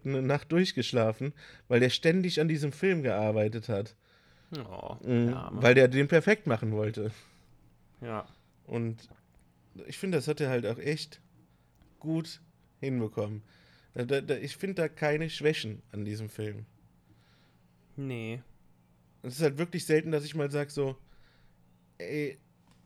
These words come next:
Speaker 1: da ist nichts, was mich stört dran.“ Und das, ich glaub
Speaker 2: Ja, also halt so, keine Ahnung, manche Kleinigkeiten, aber das ist halt so, es ist halt immer noch auch auf Kinder ausgerichtet und deswegen
Speaker 1: Ja, ich
Speaker 2: hab
Speaker 1: könnt
Speaker 2: ich eigentlich auch nichts zu kritisieren.
Speaker 1: Du sagst manche Kleinigkeiten, ich könnte jetzt gerade keine nennen.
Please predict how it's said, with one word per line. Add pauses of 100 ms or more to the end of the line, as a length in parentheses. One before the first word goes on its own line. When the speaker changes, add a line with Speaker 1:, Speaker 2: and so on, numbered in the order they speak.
(140)
Speaker 1:
da
ist
nichts,
was
mich
stört
dran.“ (1120)
Und
das,
ich
glaub
Speaker 2:
Ja,
also
halt
so, (360)
keine
Ahnung,
manche
Kleinigkeiten,
aber
das
ist
halt
so, (480)
es
ist
halt
immer
noch
auch
auf
Kinder
ausgerichtet
und
deswegen
Speaker 1:
Ja,
ich
Speaker 2:
hab
Speaker 1:
könnt
Speaker 2:
ich
eigentlich
auch
nichts
zu
kritisieren.
Speaker 1:
Du
sagst
manche
Kleinigkeiten,
ich
könnte
jetzt
gerade
keine
nennen.